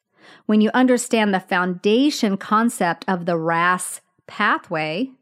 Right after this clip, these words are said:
which you probably have memorized, correct? Then you can easily understand and learn about the medication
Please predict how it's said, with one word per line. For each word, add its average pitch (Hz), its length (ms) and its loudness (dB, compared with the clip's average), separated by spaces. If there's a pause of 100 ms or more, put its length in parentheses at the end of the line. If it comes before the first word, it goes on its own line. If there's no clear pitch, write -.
(380)
which - 360 -4 (200)
you 190 100 -2
probably 180 420 -4
have 185 240 -2
memorized, 175 640 -2
correct? 170 540 -6 (580)
Then 214 160 4
you 214 80 2
can 226 240 -2 (120)
easily 233 920 0 (420)
understand 202 720 0
and 185 180 -2
learn 175 200 -2
about 175 280 -2
the 180 60 -4
medication 170 760 -6